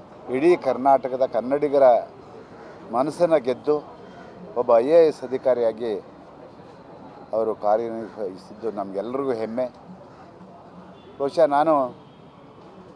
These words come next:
ಆ ಸಂದರ್ಭದಲ್ಲಿ, ಆ ಕಾಲಘಟ್ಟದಲ್ಲಿ ಸುಮಾರು ಹೆಚ್ಚು ಕಮ್ಮಿ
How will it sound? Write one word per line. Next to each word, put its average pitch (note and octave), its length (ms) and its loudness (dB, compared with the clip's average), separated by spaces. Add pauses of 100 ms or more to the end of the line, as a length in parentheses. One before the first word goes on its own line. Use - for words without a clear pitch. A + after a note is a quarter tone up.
(180)
ಆ - 20 6 (140)
ಸಂದರ್ಭದಲ್ಲಿ, D3 600 2 (100)
ಆ C3+ 60 4
ಕಾಲಘಟ್ಟದಲ್ಲಿ C3+ 760 0 (1040)
ಸುಮಾರು D3+ 280 2
ಹೆಚ್ಚು B2+ 340 -8
ಕಮ್ಮಿ D#3 300 0